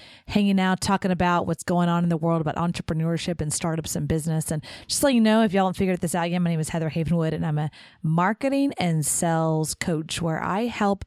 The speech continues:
business owners and solo entrepreneurs. What I do is I help them understand really what the business they're in and then help market their message, really. So that is what I do for a living. I would love to work with you.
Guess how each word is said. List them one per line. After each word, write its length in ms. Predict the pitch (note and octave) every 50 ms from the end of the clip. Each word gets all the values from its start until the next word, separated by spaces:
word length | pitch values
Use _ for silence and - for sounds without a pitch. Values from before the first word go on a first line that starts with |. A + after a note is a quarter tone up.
| - F3
business 440 | D3 G#3 A3 A#3 G3+ G#3 F3+ D#3+ -
owners 520 | E3+ F3 D#3 D3+ C#3 C3 - - - - - - - - - - - - - - _ -
and 420 | G3+ G3 G3 F#3+ F3+ E3+ E3+ E3 -
solo 440 | - - - A#3 A3+ A#3 A#3+ A#3+
entrepreneurs. 1040 | A#3 A3+ A3 A3 - A3+ G3 - - G#3+ G3+ G3+ G3 F3+ D#3 - - - - - - -
What 160 | F#3 E3 F3
I 120 | F3 F3+ F3+
do 200 | E3 F#3 F#3+ F#3
is 120 | F#3 F3
I 100 | F#3 F3
help 320 | D#3+ - - G3+ G3+ -
them 220 | - - A#3 A3 G#3
understand 800 | G3 F#3+ F#3 F#3 F3 - - - G3+ G3 F#3+ F3+ E3+ E3 E3+ E3 - - - - - - -
really 300 | F#3 F#3+ G#3 A3 A#3+ C4+
what 140 | C4 B3+
the 40 | -
business 380 | G3+ F#3 G#3 G3 F#3+ A3+ A3 -
they're 160 | - G3+ G3+
in 340 | - - G3+ F#3+ F3 E3 D#3+
and 100 | D#3+ D#3+
then 120 | D#3+ D#3+
help 200 | C#3+ D3+ F3 E3
market 640 | E3 D#3+ D#3+ D#3+ E3+ F3+ G#3+ - - B3+ B3 B3+ - -
their 240 | F3 D#3 F#3 F3 E3+
message, 760 | E3 E3 D#3+ D#3 D3+ - - D#3+ D#3 - E3+ F#3 - - - - - - _ _ -
really. 220 | D#3+ D#3+ E3+ D#3+ D3
So 180 | - - F3 E3
that 200 | - F3+ F#3+ G#3+
is 140 | A#3+ A#3
what 120 | A3 A3 G#3+
I 120 | G#3+ G#3+
do 180 | G3+ F#3+ F3+ F#3
for 160 | F3 - G#3
a 60 | G#3
living. 280 | F3+ E3+ D#3 E3 F3+ F#3
I 100 | F3 E3
would 120 | E3+ D#3+
love 320 | D#3 D#3 D#3 E3 E3+ F3+ F3+
to 100 | - F#3+
work 220 | E3+ E3+ E3 -
with 100 | F#3+ -
you. 240 | F#3+ F#3 F#3 G3